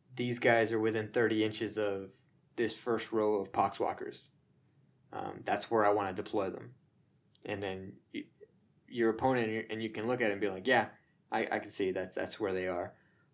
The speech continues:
Or dropping down, "Hey, I am deep striking this unit. My intent is for it to be, you know, within three inches of this objective,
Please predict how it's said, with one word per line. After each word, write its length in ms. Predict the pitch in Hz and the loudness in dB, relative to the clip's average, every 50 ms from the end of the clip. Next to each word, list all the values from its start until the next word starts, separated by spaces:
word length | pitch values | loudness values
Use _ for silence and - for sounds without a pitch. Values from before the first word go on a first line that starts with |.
| _ - | _ -2
Or 240 | 110 107 104 98 | 0 2 2 2
dropping 460 | 95 92 - 117 110 110 - 120 107 104 | 0 2 4 6 6 6 4 2 -2 0
down, 280 | 110 107 104 104 104 | 0 0 0 0 0
"Hey, 320 | 104 131 135 131 127 127 120 | 2 6 6 6 8 6 4
I 220 | - 107 117 117 | 4 2 0 0
am 220 | 120 117 110 110 | 0 -2 -4 -6
deep 200 | 107 - 127 123 | -4 -4 -4 -4
striking 360 | 120 - 131 123 110 110 110 107 | -2 0 2 2 2 0 -2 -4
this 180 | 107 101 - | -4 -4 -4
unit. 400 | 113 113 110 107 104 104 101 - - - | -2 -2 0 0 0 -2 -2 -4 -8 -6
My 140 | 123 110 107 | -4 -2 -2
intent 320 | 107 104 - 120 113 110 | -2 -2 -2 -2 0 0
is 120 | 113 104 | -2 -4
for 120 | - - 113 | 0 -2 -2
it 100 | 104 - | -2 -2
to 60 | - | -4
be, 440 | 95 107 107 101 98 95 95 95 - _ _ _ _ _ _ _ | -2 0 0 0 0 -2 -4 -6 -10 _ _ _ _ _ _ _
you 100 | - 107 | -6 -4
know, 120 | 101 101 92 | -2 -2 2
within 340 | 95 120 135 135 139 135 127 | 6 8 10 10 8 8 4
three 220 | 123 127 127 123 | 4 4 4 4
inches 260 | 120 120 127 113 107 | 4 2 0 0 0
of 80 | 113 113 | 0 -2
this 160 | 107 98 107 | -2 0 -2
objective, 680 | 113 107 107 117 113 110 113 - 104 98 98 98 - - | -2 0 2 2 2 2 2 0 0 0 0 -4 -10 -20